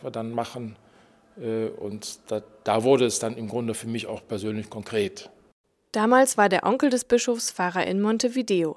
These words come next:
Speaker 2: Er freute sich über das Geld und investierte es unter anderem in katholische Schulen. Denn Uruguay ist ein streng säkulares Land. Staatliche Schulen halten sich aus der Religion heraus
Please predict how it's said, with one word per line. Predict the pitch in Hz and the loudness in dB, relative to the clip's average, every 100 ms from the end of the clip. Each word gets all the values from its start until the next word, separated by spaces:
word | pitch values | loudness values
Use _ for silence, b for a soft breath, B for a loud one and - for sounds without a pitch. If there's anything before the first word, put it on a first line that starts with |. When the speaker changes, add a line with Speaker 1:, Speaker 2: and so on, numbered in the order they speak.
| - | -8
Speaker 2:
Er | - | -16
freute | - 196 208 240 | 0 4 6 4
sich | 214 208 | 2 -2
über | 202 | 0
das | 190 196 - | 2 2 2
Geld | 233 294 | 4 4
und | - 226 | 2 -2
investierte | 220 233 233 - 262 233 | 2 2 2 2 2 4
es | 220 - | 2 0
unter | 226 226 196 | -2 -2 -2
anderem | 190 190 196 190 180 | 0 0 0 0 -2
in | 185 180 | -4 -6
katholische | 185 - 170 170 185 240 | -8 -8 -4 -4 -2 -2
Schulen. | - - 180 170 170 B B B B B - | -2 0 0 -2 -6 B B B B B -4
Denn | 202 | 2
Uruguay | 240 277 240 254 220 | 4 4 8 8 6
ist | 220 | 2
ein | 208 202 | -2 -4
streng | - 220 | -2 -2
säkulares | 214 208 202 208 233 254 185 - | 0 -2 0 2 4 2 0 -4
Land. | 139 - - _ | -6 -10 -18 _
Staatliche | - 185 185 208 202 | -2 2 4 2 2
Schulen | 196 254 277 247 | 0 4 2 4
halten | 214 220 226 | 2 2 2
sich | 220 220 | 0 2
aus | 190 202 | -2 0
der | 208 196 | 0 0
Religion | 185 180 196 196 | -2 0 0 2
heraus | 180 175 190 262 - | 0 4 6 6 4